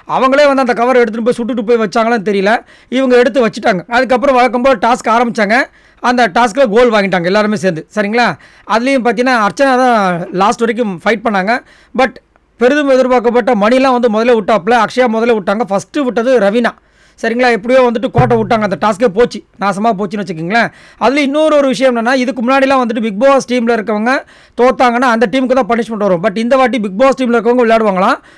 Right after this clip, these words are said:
பனிஷ்மெண்ட் ரெண்டு வீட்டுக்கு சேர்த்துன்னு சொல்லிட்டு அது வேற ஒரு விஷயத்த கொடுத்துட்டாங்க. So, தினேஷோட கேப்டன்சில நிறைய இடையூறுகள் Bigg Boss சைட்லேருந்தும் கொடுத்தாங்க, இந்த பக்கமும் கொடுத்தாங்க. அதே மாதிரி இன்னைக்கு வந்துட்டு இந்த ஜோவிகா அதை சொன்ன உடனே இந்த மாதிரி ஒளிச்சு வச்சுட்டு,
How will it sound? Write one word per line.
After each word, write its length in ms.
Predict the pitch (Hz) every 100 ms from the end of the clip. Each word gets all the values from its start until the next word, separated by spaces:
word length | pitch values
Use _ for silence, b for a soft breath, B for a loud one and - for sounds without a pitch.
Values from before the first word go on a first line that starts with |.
| b
பனிஷ்மெண்ட் 440 | 202 269 247 277 277
ரெண்டு 260 | 247 302
வீட்டுக்கு 280 | 302 247 240
சேர்த்துன்னு 220 | 240 247
சொல்லிட்டு 280 | 220 226 202
அது 140 | 220
வேற 200 | 254 254
ஒரு 120 | 233 208
விஷயத்த 220 | 214 208
கொடுத்துட்டாங்க. 400 | 190 165 175 185 262 B B B
So, 160 | -
தினேஷோட 480 | 233 220 277 269 262
கேப்டன்சில 520 | 233 226 240 214 240
நிறைய 500 | 220 208 247 277 262
இடையூறுகள் 420 | 220 247 233 240 269 - b
Bigg 160 | 185 175
Boss 180 | 247 262 -
சைட்லேருந்தும் 480 | 226 233 240 240 226
கொடுத்தாங்க, 420 | 240 202 220 240
இந்த 240 | 262 220 233
பக்கமும் 340 | 214 214 240
கொடுத்தாங்க. 480 | 226 190 208 180 247 - B B
அதே 240 | 202 233 294
மாதிரி 240 | 269 285
இன்னைக்கு 320 | 247 233 233
வந்துட்டு 180 | 233 233
இந்த 240 | 294 233 185
ஜோவிகா 320 | 180 285 302
அதை 200 | 262 214
சொன்ன 260 | - 226 277
உடனே 160 | 262 269
இந்த 100 | 240
மாதிரி 220 | 254 220
ஒளிச்சு 220 | 233 254
வச்சுட்டு, 480 | 175 156 165 202